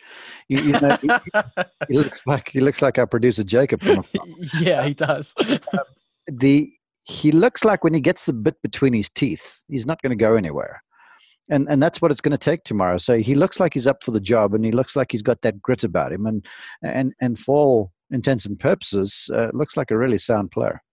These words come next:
Speaker 2: Yeah, he certainly is. He's been one of the better, uh, tee to green players since the restart. I, I suppose the, the dark horse here i-, is Rob Oppenheim, who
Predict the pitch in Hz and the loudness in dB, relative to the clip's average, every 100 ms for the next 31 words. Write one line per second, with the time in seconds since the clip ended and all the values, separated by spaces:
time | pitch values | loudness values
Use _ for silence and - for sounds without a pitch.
0 | _ _ - _ 131 127 131 170 180 143 | _ _ -20 _ -4 -2 -2 -2 -2 -2
1 | 139 123 123 156 165 151 117 135 139 131 | -2 -4 -6 -4 -4 -4 0 2 4 2
2 | 127 117 113 - 151 123 131 135 - 120 | -2 -6 -8 -6 -4 -4 -8 -8 -4 -4
3 | 113 - - 139 123 - 123 107 120 131 | -4 -8 -6 -6 -6 -8 -8 -8 -8 -6
4 | - 123 107 - - - 156 180 175 175 | -4 -2 -4 -6 -16 -6 -4 -2 -2 0
5 | 240 302 247 220 175 175 139 165 208 - | 0 0 -6 -8 -4 -6 2 2 2 0
6 | 175 156 - 156 147 143 175 139 123 143 | -2 0 -4 0 0 -2 -4 -6 -2 2
7 | 170 151 143 156 170 147 135 139 147 | 2 0 -2 0 0 -2 -4 -4 -6